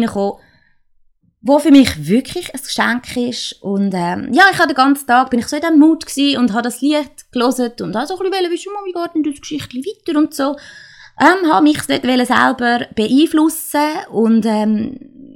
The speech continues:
nach meinem Wunschdenken etwas deuten und habe darum gefunden, "Boah, gehen wir mal ins Internet, suchen wir mal was", oder? Dann habe ich das gesucht,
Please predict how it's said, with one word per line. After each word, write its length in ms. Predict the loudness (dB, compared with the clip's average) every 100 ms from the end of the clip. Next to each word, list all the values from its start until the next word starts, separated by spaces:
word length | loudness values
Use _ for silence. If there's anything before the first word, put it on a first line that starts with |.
| -20 -20 -20 -20 _
nach 260 | 0 2 6
meinem 200 | 4 4
Wunschdenken 800 | 2 0 0 2 2 0 -4 -4
etwas 420 | -4 -2 -4 -2
deuten 460 | -4 -2 -2 2
und 120 | 4 4
habe 140 | 2
darum 140 | 0
gefunden, 340 | 0 2 2 4
"Boah, 280 | 0 -4 _ -10 -10 _ _ _ _
gehen 180 | -4 0
wir 80 | 2
mal 120 | 2
ins 80 | 2
Internet, 460 | -2 -4 -4 -4 0
suchen 220 | 2 4
wir 80 | 4
mal 160 | 4
was", 260 | 2 -4 -6
oder? 100 | -6
Dann 80 | -6
habe 440 | -8 -20 -18 -12
ich 40 | -8
das 160 | -8
gesucht, 560 | -2 2 4 2 -2